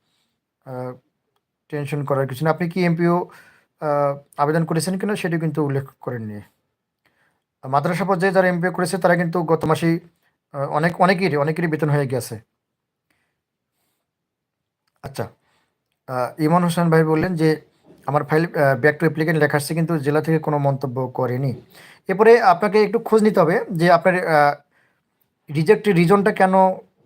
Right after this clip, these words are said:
এখনো লেখেনি বা কবে নাগাদ লিখবে বা কী কারণে রিজে-, রিজেক্ট করলো, আপনি একটু, আহ, ফিজিক্যালি গিয়ে বিষয়টা জানার চেষ্টা করেন। অবশ্যই কোনো না কোনো মন্তব্য লিখে দিতে হবে, না হলে আপনি,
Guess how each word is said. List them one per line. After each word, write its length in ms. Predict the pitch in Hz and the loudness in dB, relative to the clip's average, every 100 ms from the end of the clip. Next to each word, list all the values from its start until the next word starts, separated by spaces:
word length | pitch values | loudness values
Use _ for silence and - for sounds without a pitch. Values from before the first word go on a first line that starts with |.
| _ _ | _ _
এখনো 280 | 156 170 165 | -4 0 2
লেখেনি 460 | 156 156 170 202 - _ _ _ _ _ _ _ _ - | 2 0 0 -2 -6 _ _ _ _ _ _ _ _ -4
বা 180 | 139 139 | -4 0
কবে 200 | 147 151 | 0 2
নাগাদ 260 | 147 147 | 2 0
লিখবে 420 | 143 135 156 180 - - | -2 -4 -4 -4 -10 -14
বা 60 | |
কী 140 | 139 139 | -10 -6
কারণে 200 | 147 135 | -4 -4
রিজে-, 380 | 127 127 143 | -4 -8 -6
রিজেক্ট 300 | 131 123 156 | -6 -2 -2
করলো, 220 | - 180 226 | -2 -4 -4
আপনি 160 | 190 | -4
একটু, 140 | 160 165 | -6 -6
আহ, 420 | - 147 135 127 - _ _ _ _ _ _ _ _ _ _ _ _ _ _ | -6 -2 0 -2 -8 _ _ _ _ _ _ _ _ _ _ _ _ _ _
ফিজিক্যালি 420 | 170 156 175 185 | -6 -2 0 0
গিয়ে 240 | 202 233 143 | 0 0 0
বিষয়টা 520 | 131 147 139 127 - | -2 -2 -2 -4 -4
জানার 200 | 131 135 | -2 -2
চেষ্টা 300 | - 120 113 | -4 -8 -10
করেন। 300 | 110 110 107 - _ _ _ _ _ _ _ _ _ _ _ _ - | -10 -12 -14 -20 _ _ _ _ _ _ _ _ _ _ _ _ -8
অবশ্যই 300 | 160 170 220 | -8 -6 -4
কোনো 180 | 214 196 | 0 2
না 80 | 202 | 2
কোনো 220 | 196 196 | 2 2
মন্তব্য 380 | 180 180 175 170 | 2 0 -2 -2
লিখে 180 | 170 | -2
দিতে 180 | 175 175 | -4 -2
হবে, 100 | 160 | 0
না 80 | 165 | 2
হলে 180 | 165 175 | 4 4
আপনি, 340 | 170 175 170 | 2 -2 -6